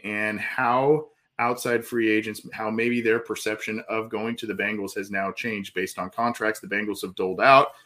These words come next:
based on them going to a Super Bowl, based on them having Joe Burrow, the talent on the roster, all of that. So an interesting conversation there, um, between Ben Baby and Duke Tobin. Duke Tobin's usually kind of the guy who speaks the most,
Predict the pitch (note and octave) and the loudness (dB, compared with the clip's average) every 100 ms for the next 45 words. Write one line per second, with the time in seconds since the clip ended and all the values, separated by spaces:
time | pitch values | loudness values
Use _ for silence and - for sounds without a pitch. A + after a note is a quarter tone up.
0 | _ - F#2+ G#2 F#2 F#2 F#2+ F#2 F2+ E2+ | _ -4 -4 -4 -4 -4 -4 -6 -4 -6
1 | - C#3 C#3 B2+ B2 G2 - E2+ E2+ D#2+ | 0 2 4 4 4 2 2 -4 -4 -6
2 | G2+ F#2+ F2+ F#2 F2+ F2 C#3+ C#3 C#3 C#3 | -6 -6 -6 -2 -2 4 8 8 8 2
3 | - _ _ _ _ - - B2 B2+ B2+ | -10 _ _ _ _ -6 0 2 4 2
4 | A#2 A2 G#2 A#2 A#2 B2 - G2 G#2+ F#2 | 0 2 4 4 4 2 0 2 2 0
5 | D#2+ D2+ - - A2 G2 G2+ C3+ D#3 D#3 | -4 -6 -6 0 2 4 2 2 0 0
6 | D3 C3 B2+ A#2+ A2 - A2 G#2+ G#2 G2 | 0 2 2 4 2 6 4 6 0 2
7 | G#2+ A2 G#2+ G#2+ - - _ _ G2 G2 | 6 6 6 2 -4 -20 _ _ -2 0
8 | G2 F#2+ F2+ _ A2 - G#2+ G#2 G#2 A2 | 0 -2 -8 _ -10 -4 -4 0 0 2
9 | G#2 G#2 G#2+ G#2+ G#2+ G2 G2+ G2 G2 G#2 | 2 4 4 4 2 -4 -4 -4 -2 -4
10 | - G#2+ G#2 G#2 G2+ A2 A#2+ A2 G#2+ G2 | -4 0 0 0 -2 -4 -2 0 0 -2
11 | G2+ G#2 F#2+ - G#2+ G2 F#2+ F#2+ F#2+ G#2 | -2 -2 -4 -4 -6 -4 -2 0 0 -2
12 | F#2+ F#2 - - D#3 C3 - B2 A#2+ A#2 | -6 -6 -10 -2 -2 -2 0 4 6 6
13 | F#2+ - - | 6 -2 -10